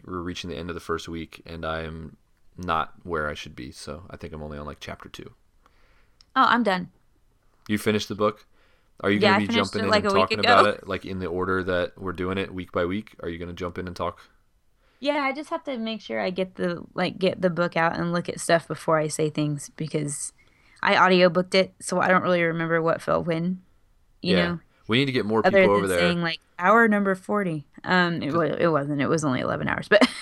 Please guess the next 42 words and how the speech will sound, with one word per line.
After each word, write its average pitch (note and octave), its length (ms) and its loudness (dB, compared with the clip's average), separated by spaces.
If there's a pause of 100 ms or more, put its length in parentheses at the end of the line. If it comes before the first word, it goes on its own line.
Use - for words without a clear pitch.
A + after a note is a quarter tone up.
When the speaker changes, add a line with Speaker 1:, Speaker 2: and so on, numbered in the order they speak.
(260)
Speaker 2:
<laughs> A2+ 120 -10 (960)
Speaker 1:
We A2+ 100 2
have, C3 260 4
like, G2 420 0 (260)
we A2 120 0
have A2 100 6
a G2 60 0
ton B2 240 -2
of A2+ 60 -2
members F2+ 320 -2
over E2 160 -4
there D#2 140 -6
now. D2+ 340 -10 (280)
Um, E2 440 -8
Speaker 2:
We G3+ 100 2
do. F3+ 80 -4 (320)
Speaker 1:
but F#2 200 -4
this G#2 160 -4
book, - 340 -4 (240)
it G2 100 -12
seems G2 320 -4
like F2 320 0
we're F2+ 120 -6
getting G2 160 -2
a F2+ 40 -6
bit F#2+ 140 0
of F2+ 80 0
a F2 60 -4
slow F#2 320 -2
start F#2 380 0
on F#2 120 -8
people F#2 220 -8
talking A2+ 540 -6 (240)
about B2 280 4
it. C3 140 0 (400)
So F#2 580 0
if - 160 -14
you G#2 100 -4
guys A2 220 4
have F#2 100 -6
read G2 220 4
it, A#2 240 2